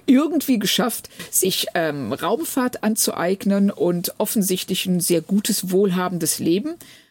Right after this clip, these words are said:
auf ihrem Planeten zu führen. Also irgendwas machen die schon richtig. Und ich stell mir gerade vor, dass wir hier so eine ganze Reihe von Leuten haben, die versucht haben, die über die vielleicht sogar Jahrhunderte hinweg immer wieder auszunutzen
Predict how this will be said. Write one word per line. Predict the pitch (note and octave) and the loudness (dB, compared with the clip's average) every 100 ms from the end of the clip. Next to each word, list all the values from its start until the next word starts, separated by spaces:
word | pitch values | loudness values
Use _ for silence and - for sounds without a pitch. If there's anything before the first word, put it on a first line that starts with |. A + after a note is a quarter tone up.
| _ - | _ -4
auf | G#3 | -2
ihrem | B3 A#3 | 0 0
Planeten | - G3 G3 A3 - | 0 2 2 2 -2
zu | A3 G#3 | -2 -2
führen. | - G3+ G3+ G3+ - - - | 2 2 4 0 -2 -18 -4
Also | G#3 A3 A3+ | 0 2 4
irgendwas | A#3 D#4 D4+ C4+ | 2 2 0 0
machen | A3 A3+ B3 | 0 0 2
die | A#3 | 2
schon | - A3 | 0 0
richtig. | A3+ C4 - F#3+ | 2 0 -2 -2
Und | D3 | 0
ich | G3 | 0
stell | - A3+ | 2 2
mir | C4 B3+ | 2 0
gerade | A#3+ A3 | 0 -2
vor, | - - A#3 | -2 0 0
dass | A3+ - | 0 0
wir | G3 | 2
hier | A3+ | 2
so | |
eine | G#3 F3+ | 2 2
ganze | G3+ C#4+ - A3+ - | 0 0 2 0 0
Reihe | E3+ D4 A3+ E4+ _ _ _ _ _ _ | 0 2 2 -2 _ _ _ _ _ _
von | - G3+ G3+ G3 F#3+ - _ _ | 0 0 2 2 0 -6 _ _
Leuten | F3+ E3 G3 C4+ - B3+ | 2 4 4 0 0 0
haben, | G3 G#3 A#3+ A3 | 2 0 0 2
die | G#3+ | 2
versucht | - F#3 G#3 D4 - | 2 2 2 2 2
haben, | B3 B3 A3 | 2 2 0
die | G3 G3+ - _ - | 0 -2 -4 _ -2
über | G#3+ G3+ G3 G#3+ - _ | 0 2 0 -2 -6 _
die | F#3+ F#3 F#3 | -2 0 0
vielleicht | - F3 G3 | 0 0 0
sogar | G3+ F#3 | 0 0
Jahrhunderte | D#3+ F#3 C#4 F4 - | 2 2 2 0 2
hinweg | G3+ F#3 A#3 A3+ - | 2 4 2 0 -2
immer | C4+ F4+ | 0 2
wieder | B3 A#3+ | 2 2
auszunutzen | G#3+ - - G#3+ E3+ - - | 0 0 0 0 0 -2 -6